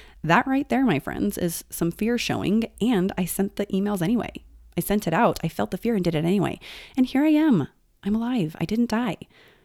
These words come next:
And even if someone rejects me, I'm gonna be okay. I might feel sad. I might feel disappointed.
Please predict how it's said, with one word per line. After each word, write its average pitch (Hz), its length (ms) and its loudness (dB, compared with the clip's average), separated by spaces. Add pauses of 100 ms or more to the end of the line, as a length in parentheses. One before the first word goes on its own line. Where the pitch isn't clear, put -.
(160)
And 220 280 4
even 254 260 4
if 254 180 0
someone 190 300 2
rejects - 380 -4
me, 285 260 4 (960)
I'm 165 100 -4
gonna 208 140 -2
be 247 160 0
okay. - 300 -2 (580)
I 165 60 0
might 165 160 -2
feel 233 100 0
sad. 269 260 0
I 160 40 -2
might 160 160 -2
feel 208 80 -4
disappointed. 208 560 0